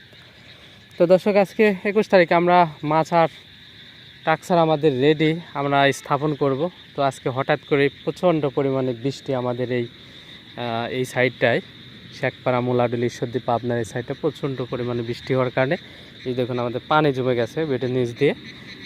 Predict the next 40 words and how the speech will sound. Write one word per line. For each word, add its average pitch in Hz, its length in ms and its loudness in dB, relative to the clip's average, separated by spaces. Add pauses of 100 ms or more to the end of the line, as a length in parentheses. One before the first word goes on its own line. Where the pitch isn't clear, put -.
(120)
সামনে 131 300 -2
সিমের 135 340 -2
খেতে 131 240 -4
প্রচুর 139 380 -2
পানি। 131 280 2 (920)
তো 139 320 2 (140)
এই 165 140 0
জন্য 170 220 4
আমাদের 147 440 6
মাচা 139 320 4
দেওয়া 135 220 6
হয়তো 135 220 0
আবারও 131 400 2
পিছিয়ে 135 340 -2
যাচ্ছে। 127 360 -2 (880)
তো 143 220 0
জানি 165 300 4
না 143 200 0
আল্লাহ 135 280 0
কবে 135 220 -2
মাচা 135 340 -2
দেওয়ার 135 320 -4
তৌফিক 139 280 -4
দান 135 180 -2
করবে। 139 260 -2
গাছগুলো 160 460 2
দেখুন, 147 380 -2
এই 135 140 -6
যে 131 140 -8 (680)
বড় 151 260 6
হয়ে 147 320 4
যে 131 120 0
হেলে 143 200 -2
পড়ছে, 123 440 -6
এই 160 140 2
গাছটাও 170 380 4
কিন্তু 165 460 2
একদম 143 460 2
মাথায় 139 380 0
উঠে 135 360 0